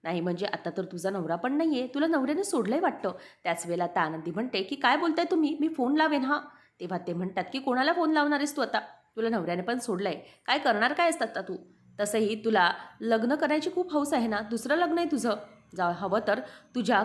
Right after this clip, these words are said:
गळ्यात मी मंगळसूत्र पण बांधतो. तसंही हौसच आहे तुला लग्न करण्याची," असं म्हणून तो तिला जवळ घेत असतो. त्याच वेळेला मनोज येतो. मनोज म्हणतो की, "तुला काय वाटलं?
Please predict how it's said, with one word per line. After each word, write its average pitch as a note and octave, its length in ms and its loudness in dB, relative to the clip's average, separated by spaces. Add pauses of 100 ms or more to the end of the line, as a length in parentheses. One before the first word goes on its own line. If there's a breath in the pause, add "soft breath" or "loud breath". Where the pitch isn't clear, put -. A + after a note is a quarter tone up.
गळ्यात G#3 260 2
मी D#4 80 2
मंगळसूत्र D#4 540 0
पण F#4+ 180 0
बांधतो. A3 500 -4 (300)
तसंही A3+ 340 0
हौसच G3+ 400 0
आहे D#4 160 2
तुला D#4 200 2
लग्न C#4 260 0
करण्याची," C#4 520 -2 (300 loud breath)
असं G3 220 -2
म्हणून F#3+ 300 -2
तो A3 80 0
तिला G3+ 220 -4
जवळ F3+ 260 -2
घेत F3+ 200 -8
असतो. C4 380 -4 (180 loud breath)
त्याच F3 240 -2
वेळेला F#3+ 200 2
मनोज F#3+ 340 0
येतो. F#3+ 440 -4
मनोज F#3+ 280 -2
म्हणतो G#3+ 240 -2
की, A3+ 120 -4
"तुला A3 220 0
काय C#4 160 4
वाटलं? C#4 320 2